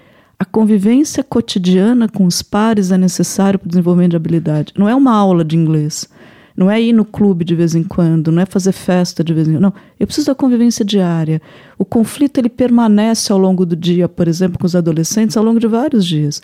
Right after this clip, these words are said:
Então, eu preciso perceber as mudanças, ir lá argumentar, ficar bravo, pre-, perdoar o meu colega que fez determinada coisa. E isso não se dá em convivências esporádicas, pontuais.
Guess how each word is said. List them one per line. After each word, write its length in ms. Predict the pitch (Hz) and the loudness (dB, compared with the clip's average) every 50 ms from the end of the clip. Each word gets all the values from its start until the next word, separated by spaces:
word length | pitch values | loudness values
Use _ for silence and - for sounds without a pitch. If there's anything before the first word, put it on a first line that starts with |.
| - - - - | -18 -20 -20 -8
Então, 180 | - 202 196 - - - - - - - - - | -4 -4 -4 -4 -6 -16 -20 -20 -20 -20 -16 -4
eu 120 | - 220 | -4 -4
preciso 320 | - - 247 262 247 247 240 | -2 0 0 2 2 0 -2
perceber 400 | - 247 - - - 208 208 220 | -2 -4 -4 -2 -2 0 0 0
as 120 | 202 185 | 0 2
mudanças, 760 | 196 202 185 175 190 185 180 180 175 165 170 - - 185 160 - - - - - _ - | 2 0 2 2 2 2 4 4 2 0 -2 -4 -6 -6 -6 -6 -12 -20 -20 -20 _ -4
ir 80 | 240 247 | -2 0
lá 140 | 240 233 | 0 2
argumentar, 920 | 233 226 202 196 220 214 208 208 196 202 - 180 170 175 175 165 160 151 - - - _ | 2 0 2 2 2 4 4 2 0 0 0 -2 0 0 -2 -2 -2 -4 -8 -10 -18 _
ficar 340 | - - 226 220 - 240 220 | -8 -8 -8 -4 -2 -2 0
bravo, 680 | 196 180 180 180 180 185 180 170 165 156 160 175 175 175 - - _ _ _ - | 0 0 0 0 0 0 0 0 -2 0 0 0 0 -2 -4 -14 _ _ _ -2
pre-, 120 | 226 233 226 | -2 -2 -2
perdoar 680 | - - 262 277 277 240 233 240 220 208 208 214 220 214 | 0 0 0 0 2 2 2 2 2 2 2 2 2 2
o 60 | 190 | 2
meu 160 | 190 196 185 | 2 2 0
colega 480 | 185 - 185 165 160 170 175 170 180 175 | 0 -2 -4 -4 -2 -4 -4 -4 -4 -6
que 100 | - - | -6 -4
fez 220 | - 185 175 165 | -2 -2 0 0
determinada 680 | 170 165 - - 170 165 170 160 165 160 156 156 151 | -2 -4 -2 -4 -4 -2 -2 -2 0 -2 -2 -2 -4
coisa. 560 | - - - 175 180 180 175 165 147 160 156 - - - - - - - | -6 -4 -2 0 0 2 0 0 0 -2 -6 -6 -8 -20 -20 -20 -8 -2
E 160 | 220 226 254 | -2 0 0
isso 240 | 294 - - - 240 | 0 -2 -2 0 2
não 160 | 226 226 214 | 2 2 2
se 200 | - - - 226 | 0 -2 -4 -2
dá 440 | 185 185 202 214 254 302 294 262 - - | 0 0 0 0 0 0 0 -2 -2 0
em 100 | 208 208 | 0 0
convivências 640 | 220 - 208 190 196 180 190 208 208 208 - 185 180 | 0 0 0 0 2 2 2 0 0 0 -2 -2 -2
esporádicas, 880 | 180 - - _ - 180 170 165 165 160 156 151 - 165 - 165 - | -2 -6 -8 _ -4 -2 0 0 0 -2 -2 -4 -6 -4 -4 -4 -4
pontuais. 720 | - - - 165 156 156 - 156 156 151 147 143 143 - | -4 -4 -2 -2 -2 -2 -4 -2 -2 0 0 -2 -4 -6